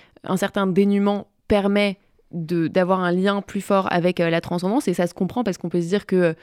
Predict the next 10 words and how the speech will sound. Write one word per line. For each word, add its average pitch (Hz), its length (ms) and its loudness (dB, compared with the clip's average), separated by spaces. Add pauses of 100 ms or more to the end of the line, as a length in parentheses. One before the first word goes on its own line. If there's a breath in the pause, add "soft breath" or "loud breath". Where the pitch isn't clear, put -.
(300 soft breath)
voilà, 185 280 2
euh, 165 100 0
quand 170 460 -2
on 165 260 -2
a, - 380 -4 (100)
quand 175 140 -6
on 165 80 0
n'a 170 100 -2
pas 180 160 0
tout, 226 280 -4